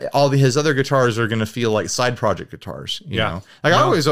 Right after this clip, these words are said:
Speaker 1: really dug the look of, what was it, a Gretsch he had that had the, the,
Speaker 2: The,
Speaker 1: uh,
Speaker 2: the one he used
Speaker 1: the
Speaker 2: with
Speaker 1: microphone.
Speaker 2: the, with the Raconteurs.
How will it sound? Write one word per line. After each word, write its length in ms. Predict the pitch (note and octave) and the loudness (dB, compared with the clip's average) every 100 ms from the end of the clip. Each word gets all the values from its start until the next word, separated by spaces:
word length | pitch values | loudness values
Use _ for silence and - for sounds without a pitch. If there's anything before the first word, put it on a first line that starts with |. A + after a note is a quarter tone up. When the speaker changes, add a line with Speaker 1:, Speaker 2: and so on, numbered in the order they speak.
| C#3+ | 0
Speaker 1:
really 300 | C3+ D3+ C#3 | 2 2 2
dug 260 | C#3+ C3+ | 2 0
the 80 | A#2+ | 0
look 220 | B2 B2 B2+ | 0 0 2
of, 260 | A2+ G2+ | 0 -4
what 220 | - C3 C3+ | -6 -2 0
was 140 | A#2 | 0
it, 100 | A#2+ | 0
a 60 | G#2+ | -2
Gretsch 460 | G#2+ A2+ A#2+ - | 0 2 2 -2
he 160 | D#3 D3 | -4 -2
had 180 | C#3 C#3 | -2 -2
that 100 | A2+ | -2
had 220 | A#2+ A2 | -2 -2
the, 300 | A2+ A2 G2+ | 0 2 0
the, 280 | A2 A2+ G#2+ | -2 0 2
Speaker 2:
The, 80 | G#2+ | 4
Speaker 1:
uh, 160 | C#3+ D#3 | 2 0
Speaker 2:
the 120 | B2+ B2+ | 0 2
one 180 | C3+ | 2
he 80 | D3 | 2
used 140 | C#3+ C3 | 0 -2
Speaker 1:
the 220 | C3+ C#3+ C#3+ | 2 4 4
Speaker 2:
with 40 | |
Speaker 1:
microphone. 680 | C3 C3 C#3 B2+ B2 D3+ D3+ | 2 2 4 4 2 0 -2
Speaker 2:
the, 60 | |
with 200 | B2+ - | -4 -4
the 220 | C3+ B2 | 0 2
Raconteurs. 840 | A#2+ A#2+ B2 A2 D#3 G#2+ F2+ - | 2 0 -2 -2 -2 -2 -4 -12